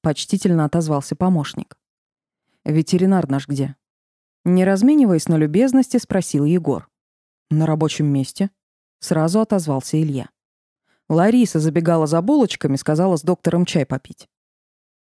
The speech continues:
«Хорошо, а доктор на месте?» Егору с трудом дался ровный тон. «Мимо магазина к больнице проходил».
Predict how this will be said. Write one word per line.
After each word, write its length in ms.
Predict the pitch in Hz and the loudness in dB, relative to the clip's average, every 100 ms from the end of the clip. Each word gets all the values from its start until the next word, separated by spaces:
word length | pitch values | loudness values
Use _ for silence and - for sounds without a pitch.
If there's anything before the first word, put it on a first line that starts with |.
| _ | _
«Хорошо, 560 | - 180 190 - 131 - | -4 -2 -2 -4 -4 -2
а 160 | 147 | -2
доктор 480 | 156 190 240 - 131 | 0 0 0 -2 -2
на 80 | 147 | 2
месте?» 400 | 208 269 - - _ _ _ _ _ _ _ _ _ _ _ | 2 0 -6 -20 _ _ _ _ _ _ _ _ _ _ _
Егору 440 | 143 160 196 269 240 | -2 0 2 2 0
с 100 | - | -2
трудом 480 | 190 165 196 214 | -2 0 2 2
дался 400 | 185 185 180 - | 2 0 -2 -2
ровный 360 | 165 160 156 156 | 0 0 0 -2
тон. 340 | - 139 - - _ _ _ _ _ _ _ _ _ - | -2 -10 -10 -20 _ _ _ _ _ _ _ _ _ -10
«Мимо 480 | 131 143 175 190 170 | -4 0 2 4 2
магазина 560 | 165 156 156 147 220 | 2 0 0 2 2
к 80 | 185 | 2
больнице 480 | 151 143 151 190 202 | 0 0 0 -2 -4
проходил». 560 | 185 - 185 170 180 | -4 -2 -2 0 -2